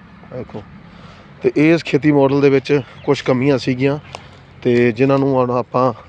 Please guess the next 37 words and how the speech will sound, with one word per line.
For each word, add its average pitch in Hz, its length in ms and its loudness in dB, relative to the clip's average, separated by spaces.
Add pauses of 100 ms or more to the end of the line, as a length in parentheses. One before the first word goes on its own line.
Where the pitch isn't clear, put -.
(120)
ਅਗਲਾ, 123 300 0 (540)
ਹੁਣ 123 60 -2
ਆਪਾਂ 123 180 -2
ਨਵਾਂ 127 260 2
ਖੇਤ 127 260 -4
ਤਿਆਰ 123 200 0
ਕੀਤਾ 123 340 -4
ਹੈ 123 60 -2
ਕਿਉਂਕਿ 120 340 -8 (720)
ਅੱਜ 120 160 -2
ਸਵੇਰ 127 640 -2
ਸਾਢੇ 127 260 -4
ਸੱਤ 123 360 -8 (180)
ਦਾ 123 140 -2
ਟਾਈਮ 117 220 -2
ਹੋ 107 160 -12
ਚੁੱਕਿਆ 135 320 -4 (680)
ਤੇ - 120 -4
ਆਪਾਂ 120 260 -2
ਲਗਭਗ 120 480 -2 (640)
ਤਿੰਨ 135 220 0
ਸੂਈਆਂ 127 320 0
ਨੂੰ 123 120 -2
ਤਵੀਆਂ 120 320 -2
ਦੀਆਂ 123 280 -4 (540)
ਤੇ - 160 -2
ਇੱਕ 131 240 0
ਕਲਟੀਵੇਟਰ 123 440 -4
ਦੀ 120 100 -8
ਮਾਰ 110 200 -6
ਚੁੱਕੇ - 280 -6
ਹਾਂ 120 80 -2
ਪਹਿਲਾਂ। 117 260 -4 (680)
ਤਾਂ - 140 -18
ਖੇਤ 120 240 -2
ਵੇਖੋ 120 280 -2
ਤੁਸੀਂ, 117 280 -4